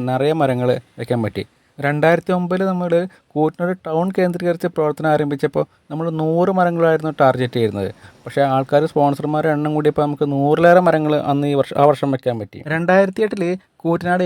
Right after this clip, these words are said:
എളവാതിക്കൽ ക്ഷേത്ര പരിസരം കേന്ദ്രീകരിച്ചാണ് ഞങ്ങൾ മരം നടൽ ആരംഭിച്ചത്. അന്ന് ഈ പരിപാടിക്ക് ഏറ്റവും മുന്നിട്ട് നിന്നതും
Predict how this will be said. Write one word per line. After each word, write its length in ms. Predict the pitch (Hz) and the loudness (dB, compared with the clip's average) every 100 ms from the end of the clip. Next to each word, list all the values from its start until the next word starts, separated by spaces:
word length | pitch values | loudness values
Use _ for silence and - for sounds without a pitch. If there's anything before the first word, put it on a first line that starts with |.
| 165 | 0
എളവാതിക്കൽ 500 | 160 165 170 170 185 | 0 -2 -2 -4 -4
ക്ഷേത്ര 320 | 165 165 156 170 | -2 -2 0 -2
പരിസരം 340 | 165 - 165 170 | -2 -6 -6 -4
കേന്ദ്രീകരിച്ചാണ് 600 | 165 160 160 156 160 160 156 | -4 -2 -4 -4 -2 -2 -2
ഞങ്ങൾ 180 | 156 156 151 | -2 -2 0
മരം 160 | 143 147 | 0 0
നടൽ 180 | 143 147 131 | 0 2 2
ആരംഭിച്ചത്. 400 | 123 120 110 101 - _ _ - | 0 -4 -2 -4 -6 _ _ -8
അന്ന് 220 | 151 180 196 185 | -6 -4 -4 -4
ഈ 40 | 190 | -2
പരിപാടിക്ക് 400 | 180 170 170 165 156 | 0 0 0 0 0
ഏറ്റവും 340 | 156 - 185 170 | -2 -6 -6 -6
മുന്നിട്ട് 320 | 165 165 170 165 160 | -8 -6 -6 -4 -2
നിന്നതും 340 | 160 151 151 | -2 -2 -4